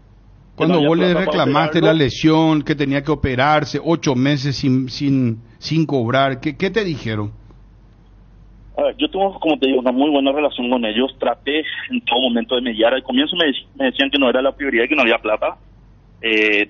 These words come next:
Speaker 1: tanto así que cuando lo operaron, y de muy mal tino,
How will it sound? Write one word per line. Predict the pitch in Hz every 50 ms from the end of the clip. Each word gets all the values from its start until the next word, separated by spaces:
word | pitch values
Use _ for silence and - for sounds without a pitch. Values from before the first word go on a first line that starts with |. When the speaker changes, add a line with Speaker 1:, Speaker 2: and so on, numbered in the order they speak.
| -
Speaker 1:
tanto | - 131 127 143 143 - 147
así | - - - 147 -
que | - 156 151 139
cuando | - - 131 131 131 131 135
lo | 139 139 147
operaron, | - - 120 113 123 135 147 143 123 110 117 131 143 147 139 - - - - - - - - - - -
y | 101
de | 104 104 104
muy | 107 120 131
mal | 139 143 135 123 120 107 -
tino, | - 123 120 117 117 127 143 147 -